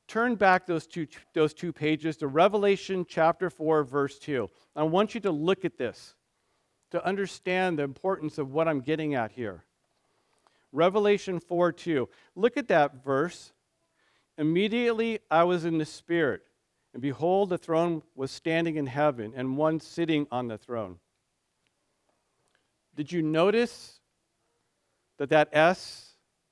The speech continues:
is capitalized in Spirit? And then that O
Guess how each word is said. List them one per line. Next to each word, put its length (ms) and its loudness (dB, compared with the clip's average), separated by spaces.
is 120 -12
capitalized 960 2
in 120 -6
Spirit? 520 0
And 140 2
then 100 6
that 240 8
O 520 6